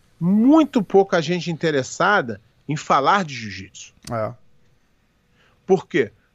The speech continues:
Speaker 1: Porque é um mercado novo, porque ainda ninguém ganhou dinheiro com isso. Tu sabe que o mundo é virado no dinheiro. O nego só começa a fazer depois que alguém fez e ganhou dinheiro.
Speaker 2: Exatamente.
Speaker 1: O primeiro cara é sempre o cara que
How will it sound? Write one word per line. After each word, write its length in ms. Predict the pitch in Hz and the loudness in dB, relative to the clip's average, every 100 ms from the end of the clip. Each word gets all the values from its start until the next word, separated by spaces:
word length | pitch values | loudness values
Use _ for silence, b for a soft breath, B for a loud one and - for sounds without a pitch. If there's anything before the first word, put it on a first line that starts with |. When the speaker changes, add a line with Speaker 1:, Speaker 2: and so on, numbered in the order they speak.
| - | -12
Speaker 1:
Porque 180 | 233 202 | -4 0
é 60 | |
um 40 | 185 | 2
mercado 480 | 175 160 170 170 208 | 0 -2 -2 -2 -2
novo, 480 | 202 190 165 165 170 _ _ _ _ _ - | 0 0 -2 -8 -16 _ _ _ _ _ -8
porque 280 | 170 - 180 | -8 -2 -2
ainda 200 | 175 175 | -2 -4
ninguém 380 | 170 160 170 | -4 -4 -4
ganhou 220 | 156 156 151 | 0 0 -2
dinheiro 360 | 165 170 156 | -2 0 -2
com 180 | - 202 | -2 -2
isso. 340 | 180 175 - | 0 0 -4
Tu 220 | 208 311 269 | -2 0 2
sabe 240 | 262 254 | 0 -2
que 80 | 214 | -4
o 20 | |
mundo 220 | 190 202 | -2 2
é 160 | 190 143 | 2 0
virado 440 | 135 156 156 156 | -2 -2 -2 -2
no 100 | 151 | -6
dinheiro. 360 | 147 139 110 95 b b b - | -6 -6 -6 -8 b b b -4
O 40 | |
nego 140 | 175 180 | -2 -2
só 240 | - 226 | -2 -2
começa 400 | - 185 165 165 | -2 -4 -4 -6
a 40 | 160 | -4
fazer 360 | 180 151 208 | -4 0 0
depois 280 | 247 202 208 | 0 -4 -4
que 40 | 202 | -2
alguém 180 | 196 | -2
fez 240 | 185 190 180 | -2 -4 -4
e 40 | |
ganhou 180 | 196 196 | -4 -4
dinheiro. 340 | 196 185 113 98 | -4 -4 -6 -6
Speaker 2:
Exatamente. 680 | 131 117 117 - 156 123 107 | -6 -4 -6 -6 -8 -6 -4
Speaker 1:
O 80 | 160 | 0
primeiro 400 | 202 208 254 226 | 2 4 4 2
cara 300 | 226 240 220 | 0 0 -2
é 20 | |
sempre 380 | - 262 262 254 | -2 -4 -2 -6
o 60 | |
cara 260 | 233 233 220 | -4 -4 -6
que 280 | - 220 | -8 -10